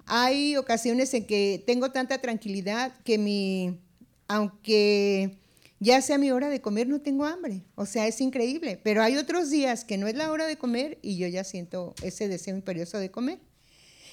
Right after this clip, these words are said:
Entonces, por eso esta, esta partecita. Aquí, eh, dice, pues, una pe-, bueno, me voy a saltar eso. Dice, "Dado que la comida es lo último que cae, es importante hacer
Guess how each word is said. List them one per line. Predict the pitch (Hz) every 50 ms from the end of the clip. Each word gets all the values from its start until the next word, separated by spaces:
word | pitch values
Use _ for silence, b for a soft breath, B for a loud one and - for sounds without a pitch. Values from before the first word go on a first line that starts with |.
| b b b
Entonces, | 233 240 233 262 269 269 262 269 311 302 294 294
por | - 262 240 233
eso | 226 226 226 - 269 247 240 226 214 208 202 190 185 185 - -
esta, | - 220 220 214 - - 247 226 214 202 -
esta | - 214 208 - 233 220
partecita. | - 202 180 - 190 175 - - 156 151 - 160 156 147 _ _ _ _ _ _ _ _ _ b b b b b b b b
Aquí, | b 220 247 247 - 294 302 320 339 359 466 - _ _ _ _ - - _ _ _ _ _ _ _ _ -
eh, | - 196 202 202 202 202 196 202
dice, | - 202 226 240 220 - - 247 240 233 226 226 220 208 202 - - _ _ _
pues, | - 247 233 220 226 220 - - - - _ _ _ _
una | - 262 302 320 339 339
pe-, | - - -
bueno, | - 202 277 254 254 247 226
me | 220 220 214
voy | 214 233 240
a | 254 262
saltar | - 262 226 214 226 226 226
eso. | 208 220 220 - 277
Dice, | 277 226 214 - 254 226
"Dado | 240 262 294 320 349 330
que | - 302 269
la | 240 214 208 208
comida | - 220 220 226 226 247
es | 247
lo | 240 233
último | 233 208 247 240 233 214
que | - 185
cae, | - - 233 277 311
es | 294 - -
importante | 233 202 208 196 - 208 208 202 214 208
hacer | 208 - 202 190 180 190 190